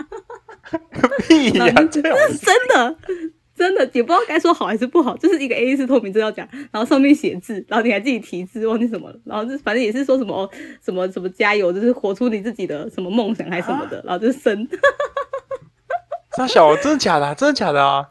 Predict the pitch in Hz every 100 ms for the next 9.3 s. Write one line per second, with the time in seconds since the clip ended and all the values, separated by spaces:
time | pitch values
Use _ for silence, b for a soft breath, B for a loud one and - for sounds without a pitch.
0 | _ 320 285 294 247 190 220 302 294 240
1 | 226 254 240 - - - 247 294 254 226
2 | 196 214 190 208 185 _ - 302 302 240
3 | 240 302 320 381 B B 240 254 262 240
4 | 220 - 226 156 165 208 214 - 196 220
5 | - 220 240 214 180 165 190 196 190 180
6 | 285 233 202 - - - 202 170 - 277
7 | 208 190 180 233 208 156 147 175 254 208
8 | 170 160 - 240 202 - 233 98 190 95
9 | _ -